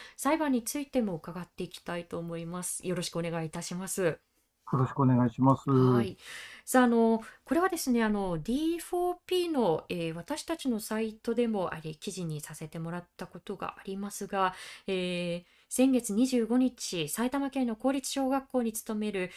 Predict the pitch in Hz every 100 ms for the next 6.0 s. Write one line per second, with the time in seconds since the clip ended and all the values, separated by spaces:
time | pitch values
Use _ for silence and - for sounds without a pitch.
0 | - - 196 294 294 285 294 285 262 233
1 | 220 240 - 247 240 240 220 160 - 180
2 | 220 254 233 190 - 220 202 - 185 -
3 | - - - 175 220 262 285 269 262 277
4 | 277 311 320 294 233 214 208 196 190 196
5 | 214 220 226 214 - 202 190 185 190